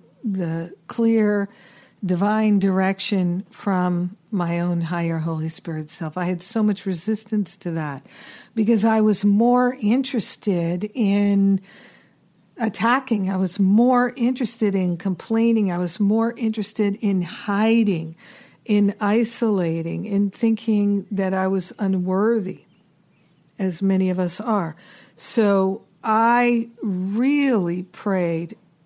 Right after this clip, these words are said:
uh, uh, uh, so many, many, many, many times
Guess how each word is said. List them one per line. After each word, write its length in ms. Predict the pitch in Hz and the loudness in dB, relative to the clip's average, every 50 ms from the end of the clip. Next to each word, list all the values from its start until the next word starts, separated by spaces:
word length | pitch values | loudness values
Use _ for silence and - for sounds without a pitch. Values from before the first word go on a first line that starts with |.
| _ _ _ _ _ _ _ - - | _ _ _ _ _ _ _ -16 -14
uh, 40 | 180 214 - _ - - | -14 -14 -16 _ -6 -4
uh, 120 | 185 185 185 - - _ - | -4 -4 -4 -6 -12 _ -8
uh, 120 | 208 190 175 175 202 - _ _ _ - - _ _ _ _ _ _ _ | -8 -8 -8 -8 -12 -20 _ _ _ -20 -20 _ _ _ _ _ _ _
so 540 | - - - - - 262 247 254 254 254 247 | -8 -6 -4 0 0 2 4 4 4 4 4
many, 400 | 233 214 214 220 220 226 220 202 | 4 4 4 4 4 4 4 2
many, 240 | 190 190 185 185 185 | 2 2 0 0 0
many, 220 | 180 180 180 180 | 0 0 0 -2
many 300 | 180 175 170 170 170 170 | -2 -2 -4 -4 -6 -8
times 640 | 170 - 180 175 170 165 175 175 180 170 - - | -8 -8 -8 -8 -6 -6 -6 -8 -8 -8 -10 -12